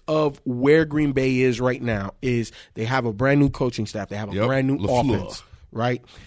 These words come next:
Speaker 1: The de-, let, let, let's be honest. What is easier to get in sync,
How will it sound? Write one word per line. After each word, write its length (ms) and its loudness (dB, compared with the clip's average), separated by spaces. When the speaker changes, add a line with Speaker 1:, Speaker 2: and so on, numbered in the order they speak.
Speaker 1:
The 180 4
de-, 380 0
let, 240 6
let, 200 6
let's 180 6
be 180 2
honest. 380 -4
What 440 10
is 340 2
easier 520 2
to 140 -6
get 280 0
in 140 0
sync, 440 -4